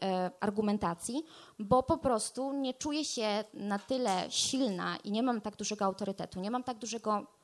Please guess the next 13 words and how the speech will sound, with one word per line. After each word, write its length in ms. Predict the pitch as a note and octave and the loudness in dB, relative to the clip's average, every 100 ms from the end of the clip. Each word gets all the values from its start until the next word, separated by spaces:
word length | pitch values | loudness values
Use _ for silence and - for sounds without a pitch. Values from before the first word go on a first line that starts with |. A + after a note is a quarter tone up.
| _ _ _ | _ _ _
może 200 | A3+ A#3 | -4 -2
w 100 | B3 | 0
ogóle 260 | C4 G3+ G3 | 0 0 -2
nie 100 | F#3 | 0
mam 120 | F3+ | 0
mandatu, 500 | F#3 F3+ E3+ - D4+ E4+ - - - | 0 0 -2 0 -2 -2 -14 -16 -4
e, 120 | A3+ G#3 | 0 0
do 100 | A3 | 0
tego, 200 | G#3 G#3+ | -2 -2
żeby, 260 | G#3+ G#3 | 0 4
e, 240 | G3+ G3 - - - - _ - | 4 4 0 -12 -14 -14 _ -6
ciśnieniować 560 | - C4 B3+ G#3+ G3+ G3+ | 0 2 4 4 2 2
bardzo. 440 | G3+ G3+ A3 E4 | 0 2 4 2